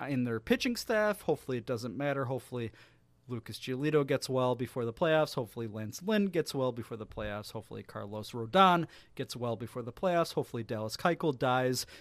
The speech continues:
before the playoffs so we don't have to put him on the <laughs> playoff roster 'cause he's terrible.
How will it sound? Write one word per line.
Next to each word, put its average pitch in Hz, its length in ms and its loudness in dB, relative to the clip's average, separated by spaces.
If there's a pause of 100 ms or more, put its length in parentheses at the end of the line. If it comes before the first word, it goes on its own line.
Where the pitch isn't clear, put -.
(120)
before 123 300 -2
the 113 80 -4
playoffs 123 380 2
so - 120 0
we 117 80 2
don't 113 120 0
have 107 80 -6
to 117 60 -6
put 113 200 -6
him 104 100 -2
on 104 80 -4
the 110 60 -6
<laughs> - 20 -14
playoff - 400 12
roster 175 540 8 (260)
'cause 190 160 4
he's 190 200 6
terrible. 160 580 8